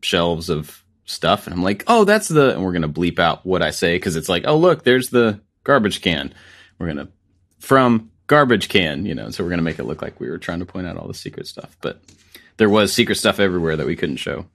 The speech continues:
we couldn't film. And even, like, in his, um, he, his, he's got, like, an office kinda entryway with glass cases of a bunch of stuff that he's made.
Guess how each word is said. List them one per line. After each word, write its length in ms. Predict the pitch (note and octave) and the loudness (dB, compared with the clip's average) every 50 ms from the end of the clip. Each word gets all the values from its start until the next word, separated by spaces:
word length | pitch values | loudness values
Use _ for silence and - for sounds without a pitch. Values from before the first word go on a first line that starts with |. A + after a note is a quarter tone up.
| _ _ _ | _ _ _
we 80 | C3 A#2+ | -20 -18
couldn't 320 | - - - - - - | -14 -12 -12 -12 -12 -12
film. 240 | - - - - - - - - - - - _ - | -14 -14 -14 -14 -16 -18 -20 -20 -20 -20 -8 _ 2
And 160 | D3+ E3+ D#3+ | 2 4 4
even, 320 | D#3 F3+ F3+ F#3 F3 D#3+ | 4 4 4 4 4 4
like, 340 | B2+ A2+ G#2+ F#2+ - - _ _ _ _ _ _ _ _ _ _ _ _ _ _ - - - | 4 4 2 0 -2 -6 _ _ _ _ _ _ _ _ _ _ _ _ _ _ -10 -2 2
in 160 | A#2 A#2+ A#2+ | 2 4 4
his, 500 | A#2 A#2+ A2 G#2 G2+ F#2+ F2+ E2+ - - - | 4 4 4 4 2 2 0 -4 -6 -10 -8
um, 680 | G2+ G2 F#2 F2 D#2+ D2+ C#2+ B1+ - - - - - - _ - | -6 -4 -2 -2 -2 -4 -6 -6 -8 -10 -12 -14 -16 -18 _ -2
he, 160 | A#2+ A#2+ - - - | -2 -2 -2 -2 -4
his, 380 | G#2 G#2+ G#2 F#2 F#2+ - - _ _ _ _ _ _ | -4 -2 -2 -2 -4 -8 -14 _ _ _ _ _ _
he's 100 | G2 G#2 | -6 -4
got, 120 | A2 F2 | -2 -2
like, 100 | D#2 F#2 | -2 -4
an 80 | F#2+ D#2+ | -4 -2
office 640 | - E2 E2+ - - E2+ E2 - - - - - | -2 0 -2 0 -2 -4 -4 -4 -6 -8 -10 -10
kinda 200 | - - F#2 D2+ A1+ | -6 -4 -4 -4 -2
entryway 680 | D2+ E2+ - F2 D#2+ D#2 D#2 D#2 D#2 D2+ D#2 D2+ - _ _ _ _ _ _ _ _ _ _ _ _ _ _ _ | -4 -4 -4 -4 -4 -2 -2 -2 -2 -2 -2 -4 -6 _ _ _ _ _ _ _ _ _ _ _ _ _ _ _
with 460 | - G2 F#2+ F#2 - - - - - _ _ _ _ _ _ _ _ _ - | 0 2 2 2 0 -2 -10 -20 -20 _ _ _ _ _ _ _ _ _ -2
glass 280 | - G2 F#2+ F#2 F#2 - | 2 2 2 2 0 -2
cases 480 | - - G2 F#2+ - - E2+ D#2 D#2+ | -2 0 0 0 0 -2 -6 -6 -4
of 240 | D#2+ D2+ D2+ D2+ - - | -4 -6 -6 -8 -10 -10
a 80 | E2 E2 | -8 -6
bunch 240 | D#2+ D#2+ D#2 - - | -6 -6 -6 -6 -8
of 60 | - | -8
stuff 200 | - D#2+ D2+ - | -8 -8 -8 -8
that 120 | C#2+ - - | -10 -10 -10
he's 180 | E2 D2+ A2 | -8 -4 -2
made. 440 | C3 E3+ D3+ F2+ C#2 C#2+ D#2+ F#2+ | -2 -2 -2 -2 -4 -6 -8 -10